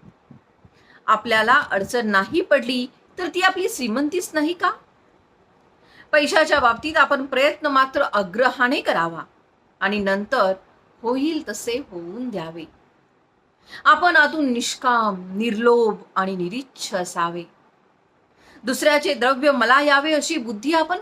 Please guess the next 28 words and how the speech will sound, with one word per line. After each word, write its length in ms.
कधीही 460
ठेवू 280
नये. 300
त्याच्याजवळ 540
पैसा 400
विपुल 420
आहे 320
याला 280
श्रीमंत 540
अगर 240
सावकार 460
म्हणता 360
येईल, 260
आणि 160
ज्याच्याजवळ 640
विद्वत्ता 580
आहे 380
त्याला 240
विद्वान 520
म्हणता 400
येईल. 320
त्याच्याजवळ 560
शेत 400
आहे 220
त्याला 260
शेतकरी 600
म्हणता 360
येईल, 380